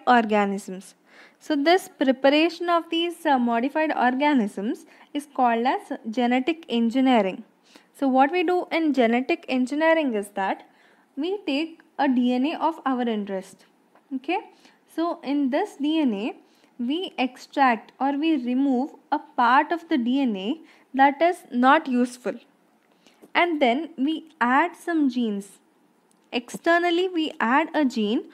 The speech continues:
of our interest. And then we check for the, uh, desired qualities.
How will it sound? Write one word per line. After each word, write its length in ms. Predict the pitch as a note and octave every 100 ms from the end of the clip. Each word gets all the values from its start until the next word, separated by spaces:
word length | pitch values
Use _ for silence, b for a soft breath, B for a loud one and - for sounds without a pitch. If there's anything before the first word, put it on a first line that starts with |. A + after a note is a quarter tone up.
| B B -
of 220 | D#4+ - A3
our 260 | A#3+ D4
interest. 720 | E4+ C4+ A3+ G#3 G3 - - _ _ _ _ _ _ _ _ _ _ _ _ _ b b b b _
And 300 | D4+ F4+ D4
then 240 | A#3 C#4+ G#4 _
we 240 | B3+ E4 F#4
check 380 | - D#4+ D#4+
for 160 | - F4+
the, 260 | E4+ F4+ - _
uh, 260 | C4+ C4+ C#4
desired 680 | B3+ C#4 C#4+ C#4 C#4 D4+ D4
qualities. 720 | C#4+ C4 B3+ B3+ G3 G3